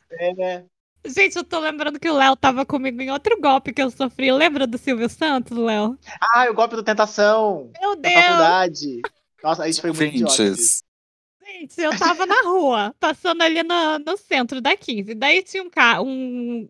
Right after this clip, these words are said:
Speaker 2: carro da Telecena, assim. E o cara tava tentando vender Telecena. Daí ele falou assim, "Olha, quem, quem,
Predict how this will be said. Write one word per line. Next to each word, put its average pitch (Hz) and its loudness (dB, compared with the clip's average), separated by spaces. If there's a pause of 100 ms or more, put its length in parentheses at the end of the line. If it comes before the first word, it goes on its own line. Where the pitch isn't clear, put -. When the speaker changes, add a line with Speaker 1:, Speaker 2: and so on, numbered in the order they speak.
(120)
Speaker 2:
carro 285 2
da 240 0
Telecena, 285 -2
assim. 180 -10 (500)
E 359 2
o 403 0
cara 294 4
tava 320 -2
tentando 320 -2
vender 359 -2
Telecena. 349 0
Daí 233 2
ele 320 2
falou 392 4
assim, 330 -2 (340)
"Olha, 294 2
quem, 330 -2
quem, 311 -4